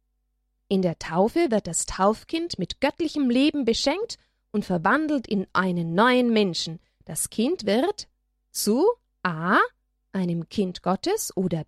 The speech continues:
B, zu einem Superstar. Die Frage fünf,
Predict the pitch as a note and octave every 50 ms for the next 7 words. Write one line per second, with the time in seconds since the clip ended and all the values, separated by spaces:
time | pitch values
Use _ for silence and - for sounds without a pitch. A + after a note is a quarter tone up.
0 | _ - F#3 G3+ A#3+ D4+ G4+ B4 C5+ - _ _ _ _ _ _ _ _ - -
1 | - A#4 - - - G3 G3 G3 A3 A#3+ B3 - - - F3+ - - D#3+ D#3 -
2 | - - D#3+ D3 D#3 D#3+ - _ _ _ _ _ _ _ _ _ _ _ _ _
3 | _ _ _ _ _ _ _ _ _ _ _ _ _ _ _ _ _ _ _ _
4 | _ _ _ _ _ - F3 - - F#3 F3+ F3 F3 - - G3 - - D4 C#4+
5 | A3 E3 - - - _